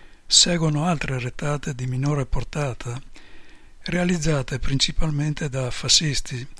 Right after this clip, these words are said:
Le nuove razzie consentono di deportare complessivamente più di settecento ebrei,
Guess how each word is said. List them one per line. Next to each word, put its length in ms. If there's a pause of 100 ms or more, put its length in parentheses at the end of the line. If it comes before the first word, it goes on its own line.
(600)
Le 140
nuove 340
razzie 460
consentono 840 (360)
di 140
deportare 760
complessivamente 1160 (480)
più 180
di 140
settecento 640
ebrei, 500